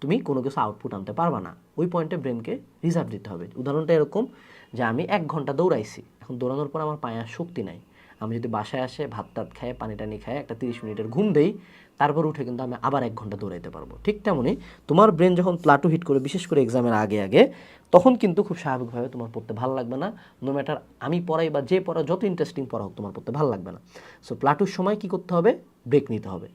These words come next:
যেমনি হোক আমাকে ব্রেক নিতে হবে। কিন্তু ব্রেকটা আবার টাইম পিরিয়ড একটা বড় ব্যাপার, যে ব্রেক পনেরো মিনিটেরও আছে, ব্রেক পনেরো দিনেরও আছে। কিন্তু পনেরো মিনিটের ব্রেকের পরে তুমি ব্যাক করতে পারো, কিন্তু পনেরো দিনের ব্রেকের পরে তুমি আর ব্যাক করতে পারবা না।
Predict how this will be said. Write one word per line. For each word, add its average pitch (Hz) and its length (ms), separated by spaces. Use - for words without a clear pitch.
যেমনি 185 300
হোক 185 160
আমাকে 139 200
ব্রেক 117 240
নিতে 98 180
হবে। 85 120
কিন্তু - 420
ব্রেকটা 185 560
আবার 220 240
টাইম 175 260
পিরিয়ড 165 300
একটা 139 340
বড় 117 160
ব্যাপার, 104 260
যে 139 200
ব্রেক 160 420
পনেরো 185 240
মিনিটেরও 220 380
আছে, 185 260
ব্রেক 156 300
পনেরো 160 220
দিনেরও 143 300
আছে। 104 280
কিন্তু 131 220
পনেরো 185 200
মিনিটের 214 340
ব্রেকের 170 340
পরে 180 420
তুমি 131 120
ব্যাক 143 240
করতে 143 200
পারো, 123 200
কিন্তু 135 240
পনেরো 156 200
দিনের 156 260
ব্রেকের 120 300
পরে 120 200
তুমি 120 160
আর 110 60
ব্যাক 101 240
করতে - 180
পারবা 87 260
না। - 60